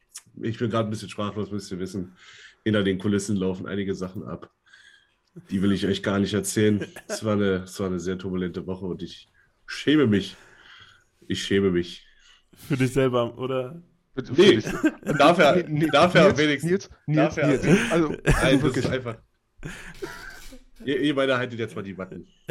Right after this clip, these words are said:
Speaker 1: So, ja, herzlich willkommen zum weiteren Oilers Nation D E Stammtisch. Äh, alles ein bisschen,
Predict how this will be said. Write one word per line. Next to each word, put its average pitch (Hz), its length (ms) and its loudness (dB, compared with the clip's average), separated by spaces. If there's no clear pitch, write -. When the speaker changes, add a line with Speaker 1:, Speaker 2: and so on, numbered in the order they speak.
Speaker 1:
So, 220 200 4
ja, 175 220 4
herzlich 131 380 -2
willkommen 127 280 -4
zum 117 160 -10
weiteren 110 360 -4
Oilers 110 280 -6
Nation 107 240 -8
D 104 200 -4
E 104 40 -6
Stammtisch. 104 460 -8
Äh, 107 120 0
alles 117 320 0
ein 127 80 -4
bisschen, 113 560 -2